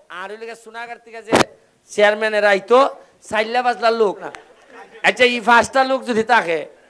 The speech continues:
কিলায় যাইতো বেটার দ্বারো? সামনে পিছে যাইতে আর বাইকেও। ই-, এরারও ইন্টারভিউ নিতে পারা যায় না।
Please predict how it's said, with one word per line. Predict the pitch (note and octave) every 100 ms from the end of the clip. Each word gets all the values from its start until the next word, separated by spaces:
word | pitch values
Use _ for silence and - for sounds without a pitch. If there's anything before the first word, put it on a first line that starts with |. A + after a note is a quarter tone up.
| _ _
কিলায় | G#3+ B3+ C#4 C#4+
যাইতো | B3+ A3+ A#3
বেটার | A3 F3+
দ্বারো? | D3 A#2+ A2 - _ _ _ _ _ _ _ _ _ _ _ _ _ _
সামনে | - A3+ A3+ A#3
পিছে | A#3+ C4
যাইতে | B3 C4+
আর | B3+
বাইকেও। | A3 D#3 B2 G2+ _ _ _ - _ _ _ _
ই-, | G3+ A3 - A3
এরারও | A3+ A#3+ C#4+ D#4
ইন্টারভিউ | D4+ C#4+ C4+ B3+ C4+
নিতে | C4+ A3 A3
পারা | G#3 G3+
যায় | G3+ G3
না। | D#3+